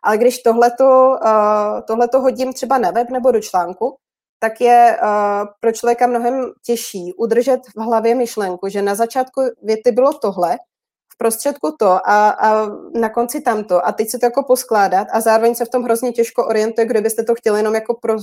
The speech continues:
proskenovat a zjistit, s kým, o čem, co budete řešit. A proto, co dělám moc ráda, to je taková moje oblíbená kratochvíle, jsou dvě věci. A jednak sekání textu, škrtání prostě všeho nadbytečného a jednak rozsekávání vět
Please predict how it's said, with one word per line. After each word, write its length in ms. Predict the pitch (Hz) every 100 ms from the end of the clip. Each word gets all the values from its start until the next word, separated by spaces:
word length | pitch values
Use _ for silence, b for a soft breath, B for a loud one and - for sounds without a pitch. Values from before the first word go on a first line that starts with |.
| 196 _
proskenovat 760 | 226 214 214 - 226 214 220 226
a 80 | 220
zjistit, 360 | 214 - 226 226 _ _ _ _ -
s 80 |
kým, 300 | - 247 233 226
o 100 | 214
čem, 260 | 220 220 220 220 220 220 _ _ _ _
co 140 | - 202
budete 320 | 220 208 202
řešit. 320 | 180 - 165 _ _ _ _ _ _ _ _ 190
A 240 | 190 185
proto, 420 | 180 220 220 262
co 140 | 254 247
dělám 260 | 247 240
moc 200 | 240 240
ráda, 240 | 214 208 247
to 80 |
je 40 | 214
taková 240 | 220 240
moje 140 | 240 233
oblíbená 420 | 208 220 233 247
kratochvíle, 640 | 247 220 214 226 233 233
jsou 160 | 233 240
dvě 200 | 220 208
věci. 500 | 220 233 - 240 233
A 280 | 208 196 190
jednak 380 | 190 214 233 -
sekání 440 | 190 190 180 202
textu, 440 | 202 202 - 262
škrtání 500 | 262 - 226 208 208
prostě 240 | 208 214 214
všeho 200 | 214 226
nadbytečného 800 | 196 185 196 220 233 233 240 240 240 B _ _
a 60 | 208
jednak 480 | 208 220 226 226 -
rozsekávání 840 | - 214 214 214 214 214 208 220
vět 200 | 208 214